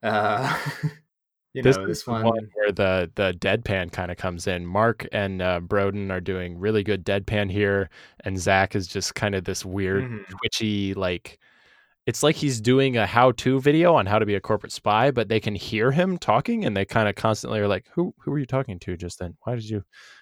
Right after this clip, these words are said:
Speaker 2: you know?
Speaker 1: Yeah.
Speaker 2: Um, it's fun.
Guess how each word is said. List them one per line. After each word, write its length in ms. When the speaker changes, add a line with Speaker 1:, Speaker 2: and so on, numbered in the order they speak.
Speaker 2:
you 80
know? 180
Speaker 1:
Yeah. 480
Speaker 2:
Um, 480
it's 160
fun. 300